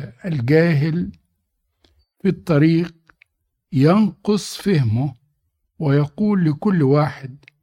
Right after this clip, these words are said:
إنه جاهل. الآية الأولانية، الذباب الميت ينتن ويخمر طيب العطار.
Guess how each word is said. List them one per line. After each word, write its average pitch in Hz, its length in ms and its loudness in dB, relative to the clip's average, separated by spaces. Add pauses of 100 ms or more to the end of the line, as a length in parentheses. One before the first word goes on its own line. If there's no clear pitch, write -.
(200)
إنه 127 500 -2 (300)
جاهل. - 400 -14 (4000)
الآية 226 400 -2
الأولانية، 196 680 4
الذباب 175 540 2
الميت 196 920 0
ينتن 180 920 2
ويخمر 160 840 0
طيب 175 380 -2
العطار. 139 640 -4